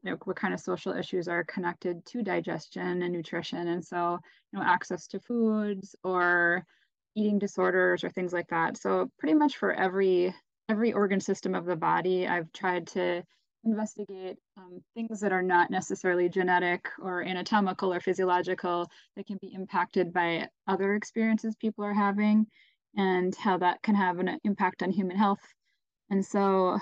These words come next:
um, I, I mostly teach, um, anatomy and physiology one. So this year, this is the first time that I had to embed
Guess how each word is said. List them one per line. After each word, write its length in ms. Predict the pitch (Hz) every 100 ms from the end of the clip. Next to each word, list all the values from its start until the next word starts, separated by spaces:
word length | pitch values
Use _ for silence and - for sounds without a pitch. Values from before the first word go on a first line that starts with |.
| - - 311
um, 460 | 208 185 175 180 190 _ _ _ _ _ -
I, 140 | 240 254
I 100 | 254
mostly 300 | 294 311 294
teach, 260 | 262 262 - - -
um, 200 | 196 180 -
anatomy 380 | 202 196 190 190
and 80 | 185
physiology 500 | 190 185 180 170 170
one. 560 | 170 170 175 180 196 214 _ _ _ _ _
So 280 | - 208 196
this 280 | 196 220 -
year, 600 | 226 208 202 196 190 -
this 180 | 202 214
is 120 | 208
the 100 | 214
first 300 | - 196 -
time 300 | 190 190 185
that 340 | 175 170 170 - _
I 140 | - 190
had 400 | 190 190 185 185
to 160 | -
embed 640 | 180 175 180 170 175 180